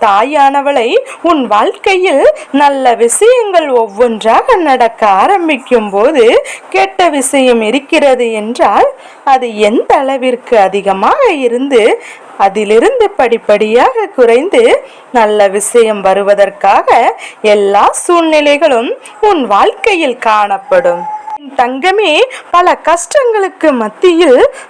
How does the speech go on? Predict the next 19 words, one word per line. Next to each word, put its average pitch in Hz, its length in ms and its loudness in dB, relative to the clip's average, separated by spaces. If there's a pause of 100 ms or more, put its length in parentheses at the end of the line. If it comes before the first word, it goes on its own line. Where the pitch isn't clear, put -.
வேதனைக்கும் 240 800 2
மத்தியில் 339 520 2
இருந்து 285 380 2
கொண்டிருக்கும் 233 800 -2
போது, 220 380 2 (500)
உன்னை 311 420 0
காப்பாற்ற 392 760 0
யாரும் 240 540 0
வரவில்லை, 247 720 -2 (600)
உதவிக்கு 453 540 2 (100)
யாருமில்லை 339 840 2
என்றுதானே 247 800 0 (340)
உன் 240 200 0 (120)
தாயானவள் 302 880 0
நீ 220 160 -4 (140)
என்னை 285 400 0
அழைத்தாய். 190 720 0 (720)
நீ 262 140 4 (120)
என்னை 240 380 2